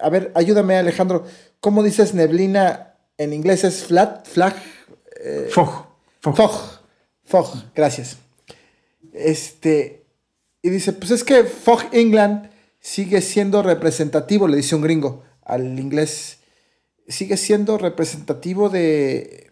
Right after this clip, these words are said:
Speaker 1: pues, de Gran Bret-, de Londres, ¿no?". Dice, "No, eso no es cierto.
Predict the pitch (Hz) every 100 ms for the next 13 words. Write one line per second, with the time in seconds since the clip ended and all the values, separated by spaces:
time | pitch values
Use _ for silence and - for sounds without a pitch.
0 | _ 143 127 - _ _ 135 135 135 131
1 | 127 135 151 151 143 - 160 160 226 247
2 | 160 139 175 247 - _ _ _ - -
3 | 160 165 160 165 170 190 190 190 180 190
4 | 190 196 180 - 165 160 143